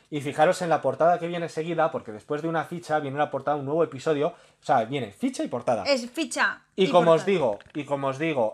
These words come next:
Speaker 1: el autor recrea las portadas como si fueran mangas de Marvel y cada una con un estilo que quiere hacer decir,
Speaker 2: Eso es
Speaker 1: "Mira".
Speaker 2: como acuare-, acuarelable.
Speaker 1: Sí, cada una un estilo como si fuera de un autor diferente, porque en los cómics de Marvel es lo que ocurre, ¿no?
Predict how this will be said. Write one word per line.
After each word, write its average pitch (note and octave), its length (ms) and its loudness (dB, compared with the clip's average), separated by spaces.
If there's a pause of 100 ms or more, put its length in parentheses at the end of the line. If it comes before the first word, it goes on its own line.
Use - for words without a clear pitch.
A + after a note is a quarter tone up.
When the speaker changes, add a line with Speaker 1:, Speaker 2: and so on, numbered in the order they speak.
Speaker 1:
el C3 120 0
autor B2 400 4
recrea F3 400 2
las A3 160 4
portadas F3 440 -4
como D3 260 -8
si B2+ 120 -14
fueran C#3+ 400 -2
mangas C#3+ 400 0
de G#2+ 100 -8
Marvel G#3 480 2 (180)
y C3+ 120 -10
cada D#3 180 4
una F#3 200 -2
con D#3+ 140 -6
un A3 100 -2
estilo G#3+ 460 0 (160)
que - 140 -20
quiere F3+ 180 2
hacer E3 220 2
decir, D#3 180 -2
Speaker 2:
Eso - 20 2
es - 60 4
Speaker 1:
"Mira". - 120 8
Speaker 2:
como A#3 120 6
acuare-, G3+ 420 -8
acuarelable. F#3+ 880 -14
Speaker 1:
Sí, A3+ 320 2
cada A3+ 220 8
una A#3+ 180 4
un A#3 120 0
estilo A#3 340 -2
como G3 200 -4
si E3+ 120 -10
fuera G#3 180 0
de A#3 80 -2
un G#3+ 60 -2
autor F#3 280 0
diferente, F3 380 -2
porque D#3 460 0
en C3+ 240 -2
los C3 120 -2
cómics D#3+ 220 0
de F3+ 80 4
Marvel E3+ 340 4
es E3 100 -6
lo D#3 120 -2
que A#2+ 80 -8
ocurre, C#3+ 320 -4
¿no? E3+ 180 -8